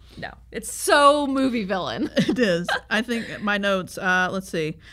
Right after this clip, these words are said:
Speaker 2: "My disappointment has reached a new low." <laughs> Like, "Bastion, you must stop this."
Speaker 1: Yeah.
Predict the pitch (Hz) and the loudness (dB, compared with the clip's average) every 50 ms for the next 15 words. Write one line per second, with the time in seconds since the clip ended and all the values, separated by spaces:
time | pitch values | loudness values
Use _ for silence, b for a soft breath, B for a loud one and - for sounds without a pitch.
0 | B B B 208 226 233 240 320 415 - - 320 - - 302 311 311 302 320 311 | B B B 0 2 2 2 0 0 0 -2 -4 -2 0 2 2 2 2 2 2
1 | - 269 233 233 262 233 254 285 294 285 - - 277 214 220 226 254 262 254 262 | 2 0 0 -2 -2 -4 -4 -4 -4 -4 -4 -4 -2 0 2 4 4 4 4 4
2 | 269 - 240 311 - 220 - - - - 240 - - - - 855 807 - 359 - | 2 2 2 4 4 6 6 6 6 6 4 4 4 0 0 0 0 0 -4 -6
3 | 855 - - - - - 320 - - B B B B B B B B B B B | -6 -6 -6 -6 -8 -8 -8 -8 -12 B B B B B B B B B B B
4 | B B B B 269 269 277 277 - 320 330 339 453 453 - 220 202 202 220 226 | B B B B 2 2 2 4 4 6 6 6 4 4 -2 -4 -4 -2 -4 -4
5 | 269 339 415 415 381 415 - - - 403 415 427 466 466 466 - 381 165 156 226 | -2 2 4 6 6 6 4 0 2 6 6 6 6 6 4 2 2 2 2 0
6 | - - - - - 220 208 - 107 180 240 | -2 -6 -14 -8 -2 -2 0 0 0 -2 -4